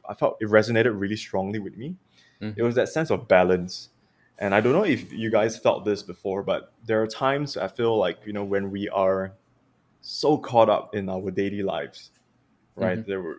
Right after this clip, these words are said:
Speaker 1: it's just the hustle and bustle of the city, and then you work fifteen, sixteen hours a day, and you just can't catch a break. And sometimes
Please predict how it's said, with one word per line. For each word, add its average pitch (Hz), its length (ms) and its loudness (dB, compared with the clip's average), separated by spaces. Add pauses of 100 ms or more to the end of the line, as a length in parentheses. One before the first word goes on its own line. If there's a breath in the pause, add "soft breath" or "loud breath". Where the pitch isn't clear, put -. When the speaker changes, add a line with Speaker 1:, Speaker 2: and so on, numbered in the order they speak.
(100)
Speaker 1:
it's 101 180 -10
just - 160 -10
the 95 60 -12
hustle - 360 -10
and 92 120 -2
bustle 92 300 0
of - 40 0
the 95 60 -4
city, 101 380 -6
and 92 120 -6
then 95 100 -6
you 92 100 -8
work 104 440 -2 (720 soft breath)
fifteen, 120 380 0
sixteen 117 400 -6
hours 110 280 2
a 98 40 -6
day, 107 220 6
and 98 140 0
you 98 60 -6
just 107 220 -4
can't 113 220 -2
catch - 280 -6
a 98 40 -6
break. 98 300 -2
And 98 140 -10
sometimes 110 640 -6